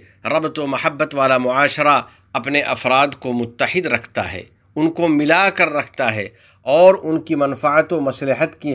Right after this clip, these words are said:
حفاظت کرتا ہے، اگرچہ ان افراد کی نسل و رنگت مختلف ہو اور ان کی نیشنلٹی اور شہریت متعدد ہو۔ پس الفت و محبت سے معمور معاشرے کا ہر فرد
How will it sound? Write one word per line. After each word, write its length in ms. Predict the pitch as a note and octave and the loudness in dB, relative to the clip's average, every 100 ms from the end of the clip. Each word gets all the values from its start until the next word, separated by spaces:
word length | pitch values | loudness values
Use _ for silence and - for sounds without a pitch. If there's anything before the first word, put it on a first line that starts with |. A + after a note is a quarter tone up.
| - | -6
حفاظت 640 | A#2+ - B2+ C3 F3 - | -4 2 4 4 2 0
کرتا 360 | A#2+ G2+ G2+ F#2 | -2 -2 -4 -6
ہے، 140 | F#2+ - _ - - - | -8 -12 _ -20 -16 -2
اگرچہ 440 | C3+ E3+ - E3+ B2+ - _ | 4 4 4 2 2 0 _
ان 160 | D3+ D#3+ | -4 -2
افراد 500 | D3+ A#2+ C3 C#3 D#3+ D#3+ C3+ | 0 0 4 6 6 4 -2
کی 280 | D3+ C#3 G#2 - - | -4 -4 -4 -12 -4
نسل 360 | A2+ C#3+ D3 C3 | 0 0 0 -2
و 220 | A#2 B2 | 0 2
رنگت 440 | C#3+ D3 F#3 F3+ | 2 2 0 -2
مختلف 720 | A2+ C3+ - - D#3 D#3 - | -6 -8 -6 -4 -2 -2 -6
ہو 140 | G#2 F#2 _ _ - - | -16 -16 _ _ -20 -2
اور 380 | C3 F3 G3+ G3 - | 4 6 6 4 0
ان 140 | D#3+ | -2
کی 200 | D#3 D#3+ | 0 2
نیشنلٹی 720 | D3 C#3+ - C#3+ E3 D#3+ F#3 F3+ | 2 2 0 0 -2 -2 -2 -2
اور 260 | D3 D#3 | 0 -2
شہریت 640 | C3+ - C3+ D3 E3+ F#3 C#3+ | -2 -2 -2 -2 -2 -2 -4
متعدد 720 | C#3 C3+ C3+ D#3+ D#3+ F3+ G#3 | -8 -4 0 0 -2 -6 -6
ہو۔ 180 | A2 F#2+ - _ - _ - | -8 -10 -18 _ -20 _ 0
پس 280 | F3 - - E3+ | 2 2 -2 -2
الفت 380 | D#3+ D#3 D3+ | -2 -2 -4
و 80 | E3 | -2
محبت 500 | D#3 C#3 E3 D#3 E3 | 0 -2 -4 -4 -4
سے 220 | - E3 | -2 -2
معمور 540 | D#3 D3+ C#3+ D#3 E3+ E3 | 0 2 0 0 0 0
معاشرے 640 | D3 C#3+ D#3+ D#3 E3+ E3+ | 0 2 2 2 0 0
کا 280 | E3 D#3 B2+ | 0 0 0
ہر 120 | D3 | 0
فرد 320 | C#3 F#3 F#3+ | -2 2 2